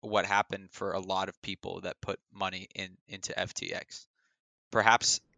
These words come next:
S B F was cooking the books so well that no one was able to discern this earlier, but I think there was definitely a lot of hype surrounding it that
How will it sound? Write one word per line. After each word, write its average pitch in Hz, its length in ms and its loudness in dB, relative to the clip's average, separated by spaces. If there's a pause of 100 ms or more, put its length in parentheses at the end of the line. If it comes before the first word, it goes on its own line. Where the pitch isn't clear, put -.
(140)
S 110 160 4
B 107 220 -2
F 104 160 -2
was 101 120 -4
cooking 110 380 -4
the 101 80 -4
books - 300 -2
so 101 200 0
well 101 420 -2 (300)
that 95 140 -4
no 101 160 0
one 101 160 -2
was 98 240 -2
able 98 640 -2
to 95 460 -6 (760)
discern 101 460 0
this 101 240 -2
earlier, 113 520 -2 (380)
but 101 120 2
I 98 100 4
think 107 240 -4
there 101 120 0
was 98 120 -2
definitely 101 340 -4
a 95 80 -4
lot 95 200 -2
of 92 60 -8
hype - 440 -4
surrounding 92 560 -6
it 90 180 -18
that - 120 -8